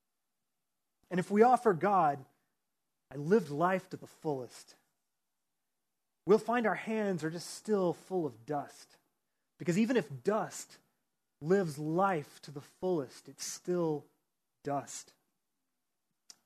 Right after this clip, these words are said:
We must remember that we are dust.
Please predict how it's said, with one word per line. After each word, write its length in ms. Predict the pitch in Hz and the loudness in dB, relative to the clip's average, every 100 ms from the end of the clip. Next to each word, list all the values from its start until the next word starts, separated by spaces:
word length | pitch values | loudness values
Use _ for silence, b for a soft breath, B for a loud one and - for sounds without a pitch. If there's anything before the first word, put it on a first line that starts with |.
| _ _ _ _ _ _ _ _ - | _ _ _ _ _ _ _ _ -4
We 140 | 160 | 0
must 320 | 185 185 - | 2 0 -2
remember 560 | 160 156 190 196 156 135 | -4 0 0 0 -2 -4
that 120 | 139 | -8
we 200 | 135 170 | -6 -4
are 140 | 165 | -4
dust. 520 | 135 156 143 - - | -6 -10 -12 -14 -20